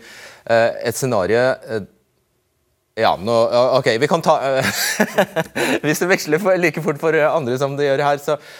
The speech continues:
så er det litt vanskelig å henge med, men, eh, det er, ja, vi, la oss ta for oss dette, dette her. Det, dette er altså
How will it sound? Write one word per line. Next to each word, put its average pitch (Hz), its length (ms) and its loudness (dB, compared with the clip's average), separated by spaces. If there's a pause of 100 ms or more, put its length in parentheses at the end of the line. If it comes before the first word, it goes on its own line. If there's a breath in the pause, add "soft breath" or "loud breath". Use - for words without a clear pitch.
(120 loud breath)
så 156 80 2
er 147 80 4
det 147 140 -2
litt 139 100 -8
vanskelig 131 300 -2
å - 20 -2
henge 131 160 -4
med, 139 160 -2
men, 151 140 -4 (180)
eh, 143 460 0 (580)
det 175 80 4
er, 151 140 2
ja, 170 100 4
vi, 175 160 -4
la 180 160 0
oss 180 80 -4
ta 170 160 0
for 143 80 -2
oss 143 160 -2
dette, 127 400 -4
dette 127 240 -4
her. 123 80 2
Det, 135 140 -4 (160)
dette - 180 -8
er 165 80 0
altså 139 300 -2